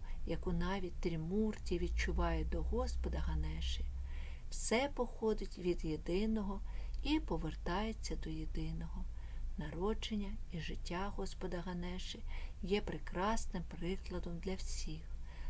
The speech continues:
Найважливіший урок полягає в тому, щоб пам'ятати того, хто вище за всі титули і стоїть вище за всіх інших. Бхакта пам'ятає ім'я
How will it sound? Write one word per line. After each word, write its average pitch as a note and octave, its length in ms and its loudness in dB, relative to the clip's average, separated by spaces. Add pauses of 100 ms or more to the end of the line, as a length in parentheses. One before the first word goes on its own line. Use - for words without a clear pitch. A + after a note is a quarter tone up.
(200)
Найважливіший E3 1000 -2
урок G3+ 460 0 (300)
полягає F3+ 520 2
в F3 100 0
тому, C4 440 2
щоб - 280 -2
пам'ятати A#3 920 2
того, E3+ 560 0 (380)
хто - 300 -2
вище G#3 640 0
за E3 140 -2
всі - 320 -4 (120)
титули E3+ 560 -2 (440)
і G#3 80 2
стоїть G3 480 2
вище F3+ 560 2
за F#3 160 0
всіх G3 320 -4 (180)
інших. F#3+ 480 2 (600)
Бхакта - 540 0 (360)
пам'ятає B3+ 760 2
ім'я E3+ 600 0